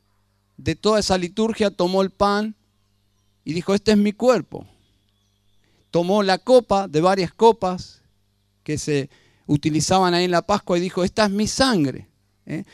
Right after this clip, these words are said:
Rescató ese pan y esa copa, iniciando un nuevo pacto en su sangre, en su sacrificio para su pueblo, la iglesia. Por lo tanto, nos recuerda la Santa Cena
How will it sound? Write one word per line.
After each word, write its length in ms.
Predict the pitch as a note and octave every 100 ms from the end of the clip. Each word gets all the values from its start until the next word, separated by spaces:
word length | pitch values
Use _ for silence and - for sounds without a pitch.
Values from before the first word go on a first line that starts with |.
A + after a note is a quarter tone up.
| -
Rescató 840 | - E3+ F3+ - F#3 - B3 A3+
ese 200 | F#3 -
pan 380 | F3+ G#3 G#3+ G#3 F3+
y 80 |
esa 240 | G#3 G#3+ G#3
copa, 420 | G#3+ A3 A3 A3 - - _
iniciando 960 | F#3+ G#3 G3+ A#3 B3 B3+ A#3+ A#3 - -
un 260 | C#4 D#4
nuevo 340 | D4 D4 C#4+ C4+
pacto 640 | - C4 - - A#2+ G2 _ _ _ _ _ _ _ _ _ _
en 140 | C#3 C#3+
su 180 | -
sangre, 540 | G#3 F#3+ D#3+ C3+ A2+ A2+ _ _ -
en 140 | C3
su 140 | C#3+ G#3
sacrificio 880 | G#3+ E3+ D#3 - F3+ D3+ D3 C#3 - _ _
para 360 | - D#3 D3+ D3
su 420 | - - G#3 G3 -
pueblo, 440 | E3 E3+ D3+ C3+
la 140 | C3+
iglesia. 580 | C#3 F3 A#3 - C#3 F2+ - _ _
Por 120 | E3
lo 120 | F3
tanto, 560 | F3 B3 A#3+ E3+ F3+ A3+ - _ _ _ _ _ _ _ _ _ _
nos 240 | B2+ E3+ F3
recuerda 760 | F3+ F3+ - G#3+ C#4 B3+ E3
la 140 | D#3+ D#3+
Santa 540 | - G3+ A3 G#3+ F#3+
Cena 580 | F3+ - G#3+ D3+ C#3 C#3+